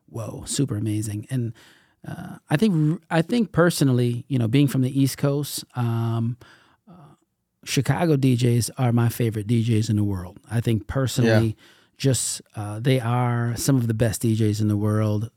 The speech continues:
Speaker 1: They bridge, like, um, they bridge, like, house music and hip hop so well. Um, and I, I'm a blend D J, right? So I like to blend.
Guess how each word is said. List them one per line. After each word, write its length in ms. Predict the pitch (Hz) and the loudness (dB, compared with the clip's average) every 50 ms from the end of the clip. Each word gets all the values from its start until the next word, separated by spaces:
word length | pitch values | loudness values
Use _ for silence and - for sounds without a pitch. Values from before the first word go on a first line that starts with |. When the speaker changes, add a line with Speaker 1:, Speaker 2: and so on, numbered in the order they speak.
| _ - | _ -2
Speaker 1:
They 320 | 123 120 120 117 113 113 | 2 2 4 4 2 0
bridge, 640 | 110 113 117 113 113 123 123 123 123 120 117 - - 120 | 0 -2 -2 0 2 2 2 4 2 2 0 -2 -4 -2
like, 480 | 117 113 110 110 110 110 - - - - _ _ _ _ _ _ _ _ _ _ _ | 0 0 0 0 0 -2 -4 -8 -16 -18 _ _ _ _ _ _ _ _ _ _ _
um, 380 | 95 95 95 95 92 90 101 - _ _ _ _ | -8 -6 -6 -6 -8 -10 -14 -18 _ _ _ _
they 100 | 123 123 | 2 2
bridge, 640 | 117 107 117 117 123 135 135 135 135 131 120 117 131 | 2 2 2 2 4 6 6 6 4 2 0 0 -2
like, 160 | 123 110 107 | -2 -4 -4
house 260 | - 135 127 104 - | -4 -4 -4 -2 0
music 300 | 123 120 113 107 113 113 | 2 2 2 0 0 -2
and 80 | 104 90 | 0 0
hip 160 | 107 120 113 | 0 0 0
hop 200 | 113 110 110 - | 0 -2 -2 -4
so 280 | - - - 131 123 123 | -4 -2 0 0 2 2
well. 420 | 120 117 110 107 104 101 104 104 - - - - - _ _ _ _ _ | 2 2 0 0 0 -2 -4 -8 -10 -16 -20 -20 -20 _ _ _ _ _
Um, 800 | 120 104 98 95 95 92 92 92 92 92 92 90 82 - - - _ _ _ - | -2 0 2 2 0 0 0 -2 -2 -4 -4 -6 -8 -12 -16 -20 _ _ _ -12
and 160 | 120 110 - - _ _ | -10 -10 -10 -14 _ _
I, 80 | - - - _ - | -18 -18 -14 _ 2
I'm 160 | 139 139 139 | 4 6 6
a 40 | 131 | 4
blend 380 | 120 113 123 123 120 113 107 | 4 2 2 4 4 2 2
D 160 | 101 113 107 101 | 2 0 0 0
J, 220 | - 104 98 101 | -2 -4 -4 -4
right? 200 | 98 101 107 110 | -4 -6 -6 -6
So 120 | - 107 | -6 -4
I 40 | 104 | -4
like 300 | 104 110 110 110 113 113 - | -2 -2 -2 -4 -6 -6 -6
to 100 | - 104 | -6 -4
blend. 480 | 98 104 101 101 98 98 101 101 101 | -4 -2 -2 -2 -2 -2 -4 -4 -6